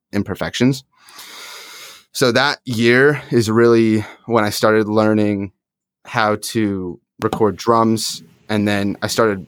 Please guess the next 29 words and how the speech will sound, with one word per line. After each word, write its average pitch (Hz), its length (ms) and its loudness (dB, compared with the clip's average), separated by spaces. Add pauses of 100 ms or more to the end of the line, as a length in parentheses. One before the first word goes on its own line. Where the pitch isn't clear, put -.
I 110 80 0
was 107 140 2
writing 113 240 4
more 107 120 4
music 107 240 2
at 107 60 -4
the 101 60 -6
time. 104 400 -2 (840)
I 110 80 0
started 107 320 2
writing 104 260 2
my 98 100 0
E 98 140 -2
P 107 240 0
at 107 80 0
that, 107 160 0
my 110 140 0
first 107 260 -2
E 107 80 -6
P 107 160 -2
at 104 80 0
that 110 140 0
time, 113 360 0 (380)
which - 180 -6
was 98 280 -6
just, - 240 -4
like, 95 120 -2
five 95 240 0
songs. 95 420 -4